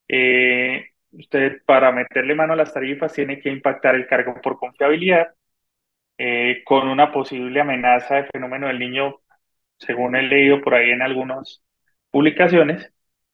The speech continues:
eh, que limita las fuentes generadoras, eh, que están ahí para funcionar precisamente en esos casos.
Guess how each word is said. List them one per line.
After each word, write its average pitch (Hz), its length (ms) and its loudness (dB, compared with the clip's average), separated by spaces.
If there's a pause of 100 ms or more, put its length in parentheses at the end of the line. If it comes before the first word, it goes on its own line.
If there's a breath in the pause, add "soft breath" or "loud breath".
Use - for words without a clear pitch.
(220)
eh, 127 840 0
que 131 220 0
limita 131 560 0
las 139 540 2 (1120)
fuentes 143 340 -2
generadoras, 139 920 0
eh, 123 600 -8 (280)
que 139 180 2
están 147 400 0
ahí 180 440 -4 (220)
para 139 320 -4 (180)
funcionar 135 520 -10
precisamente 131 580 -8
en 123 100 -6
esos 123 200 -10
casos. - 340 2